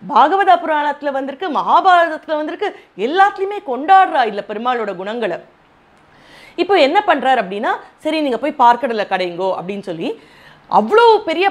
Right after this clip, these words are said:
பார்க்கடல், அதுக்கு கடையணும்னா அந்த அளவுக்கு பெருசா ஒரு மத்து வேணுமே, அதனால மந்திர மலையே அவ மத்தாக்கினா. ஆ, சிவனோட கழுத்துல இருக்கிற வாசுகி சர்ப்பம் இருக்கு இல்லையா,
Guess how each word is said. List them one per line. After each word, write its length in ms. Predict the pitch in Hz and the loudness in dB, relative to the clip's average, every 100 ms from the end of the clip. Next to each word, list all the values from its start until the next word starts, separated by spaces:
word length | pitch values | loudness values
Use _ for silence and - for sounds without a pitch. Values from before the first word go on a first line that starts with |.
| 392 | 0
பார்க்கடல், 500 | 294 294 311 - 190 - | -4 -2 -4 -4 -6 -4
அதுக்கு 400 | 262 370 370 285 | -4 -2 0 0
கடையணும்னா 360 | 381 415 381 | 2 -2 -2
அந்த 340 | 381 240 247 370 | 0 0 2 2
அளவுக்கு 420 | 381 403 427 285 | 2 -2 -4 -4
பெருசா 300 | 330 403 381 | -2 0 2
ஒரு 180 | 320 254 | 2 -2
மத்து 260 | 233 233 | -6 -6
வேணுமே, 520 | 320 262 233 214 214 208 - - | -4 -2 -2 -4 -6 -10 -16 -8
அதனால 380 | 202 254 370 311 | -2 0 2 0
மந்திர 540 | 170 185 269 392 403 | -2 -4 -4 0 0
மலையே 680 | 247 170 226 311 320 370 427 | 0 -2 -2 0 -2 -2 0
அவ 320 | 415 330 294 | 0 2 2
மத்தாக்கினா. 880 | 214 185 - 254 - 185 175 208 185 - _ - _ _ - | 0 -4 2 2 2 -6 -8 -6 -8 -10 _ -20 _ _ -6
ஆ, 360 | 190 202 196 208 - - | 0 4 4 0 -6 -6
சிவனோட 380 | 277 370 392 349 | 0 2 4 4
கழுத்துல 480 | 277 262 339 349 349 | 4 2 0 -2 -2
இருக்கிற 260 | - 277 | 0 -2
வாசுகி 560 | 196 196 339 359 370 359 | 0 2 2 0 -2 -2
சர்ப்பம் 380 | - 226 - 359 | -2 -4 -4 -2
இருக்கு 240 | 269 247 | -2 -2
இல்லையா, 240 | 294 330 | 2 2